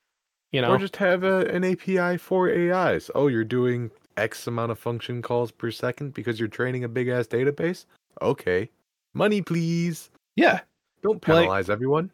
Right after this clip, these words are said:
Speaker 2: assholes.
Speaker 1: like, you, you have to have some kind of key to interface with an A P I. So, like, just go, "All right,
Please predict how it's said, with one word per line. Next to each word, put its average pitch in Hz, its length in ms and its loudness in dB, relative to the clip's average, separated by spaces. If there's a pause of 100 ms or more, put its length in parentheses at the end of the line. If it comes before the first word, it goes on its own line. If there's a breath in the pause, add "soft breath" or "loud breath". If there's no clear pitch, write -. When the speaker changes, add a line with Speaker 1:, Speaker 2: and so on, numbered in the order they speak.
(140)
Speaker 2:
assholes. 104 300 0
Speaker 1:
like, 170 200 6
you, 233 200 2
you 208 180 6
have 220 320 4
to 190 100 6
have 208 320 4
some 202 200 4
kind 190 280 6
of - 160 -2
key 175 480 4
to - 160 2
interface 170 640 4
with 165 320 4
an 160 120 4
A 170 140 4
P 135 180 0
I. 175 440 4 (540)
So, 160 640 6
like, 165 360 4
just 160 260 2
go, 175 280 8
"All 175 180 4
right, 196 360 8